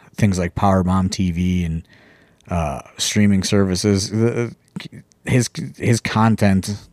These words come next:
would be invaluable for a service like that. Um, but, uh,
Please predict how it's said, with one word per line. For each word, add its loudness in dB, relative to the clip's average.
would 2
be 2
invaluable 2
for -4
a -2
service -4
like -4
that. -6
Um, -2
but, 0
uh, 2